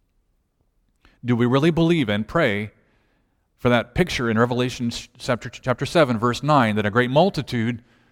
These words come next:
from every nation, every tribe, every people, every language will stand before the throne and before the Lamb? Jesus is calling Muslims to himself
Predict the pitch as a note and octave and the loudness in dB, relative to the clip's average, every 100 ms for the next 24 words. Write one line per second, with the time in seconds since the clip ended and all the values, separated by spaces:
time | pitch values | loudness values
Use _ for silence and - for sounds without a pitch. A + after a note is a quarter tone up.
0 | _ - G#2 - E3 G#3 B3 F3+ A#2 F#2 | _ -4 -2 2 2 4 4 4 0 -4
1 | F2+ - F#2 G2+ - C3 F#3+ G3 G#3+ G#3 | -8 -12 -12 -12 -2 2 4 4 0 0
2 | - G2+ F2 E2+ G2 - B2+ D#3 E3 A3+ | 0 0 -2 -8 -14 -4 0 0 2 2
3 | G#3+ - C3 - G2 F#2+ F#2+ B2 D3 G#3 | 2 -2 -4 -2 -4 -4 -4 -4 2 4
4 | G#3+ G#3+ G#3 B2 G2 F#2+ - - _ _ | 4 4 2 -2 -2 -4 -8 -18 _ _
5 | _ _ _ - G#2+ - C3+ D3 D#3 C#3 | _ _ _ -8 -8 -4 -2 0 -2 -2
6 | D3+ D3 - G#2+ F2+ E2 - _ _ _ | -4 -4 -4 -6 -6 -10 -20 _ _ _
7 | _ - G#2+ G#2+ G#2 F#2+ F#2+ G#2 E2+ E2 | _ -8 -6 -6 -4 -4 -4 -6 -8 -14
8 | A#2+ _ _ _ _ _ _ _ _ _ | -20 _ _ _ _ _ _ _ _ _
9 | - A2 A#2 A#2 A#2 - - A#2+ G2+ F#2 | -6 -6 -4 -6 -8 -8 -6 -4 -4 -6
10 | G2 - G#2 A2+ - B2 G2 F2+ - G#2 | -6 -8 -14 -14 -10 -10 -10 -12 -10 -10
11 | G2 - | -12 -20